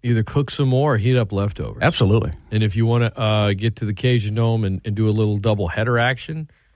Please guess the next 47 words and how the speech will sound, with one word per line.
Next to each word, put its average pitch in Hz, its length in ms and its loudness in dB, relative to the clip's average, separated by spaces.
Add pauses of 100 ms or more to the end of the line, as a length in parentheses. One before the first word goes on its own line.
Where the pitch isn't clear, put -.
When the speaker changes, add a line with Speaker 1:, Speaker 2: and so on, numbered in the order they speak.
(240)
Speaker 1:
men's 101 260 -2
hoops 113 240 0
Speaker 2:
Eleven 98 180 -2
Speaker 1:
at 104 40 2
Speaker 2:
o'clock. 131 300 2
Speaker 1:
eleven, 156 360 -8
and 90 200 -8
then, 95 200 -2
uh, 87 340 -2
Speaker 2:
Do 113 120 2
it. - 180 -6
Speaker 1:
football 98 540 0
at 92 120 -4
three, 113 340 0
but 98 240 -4 (520)
tailgate 113 360 2
in 110 100 0
between, 107 640 -2
<clears throat> 110 60 -14
get 113 100 0
it, 107 140 0 (640)
get 120 220 2
it 117 80 2
all 95 320 2
in. 80 260 -4 (160)
Um, 85 600 -4 (540)
wh-, - 180 -4 (1200)
I 139 120 4
know 147 160 2
that 123 180 -2
most 117 340 0
folks, 113 360 -2
season 110 320 0
ticket 120 260 -2
holders, 110 380 0
at - 60 -8
Speaker 2:
Mm-hmm. 95 40 -4
Speaker 1:
least 110 220 2
got 95 240 -2
the 107 80 -4
message 92 440 -4
about 90 220 -4
the - 80 -12
conference 82 400 -6
championship 85 600 -6
Speaker 2:
Right. 87 80 -10
Speaker 1:
game. 82 240 -6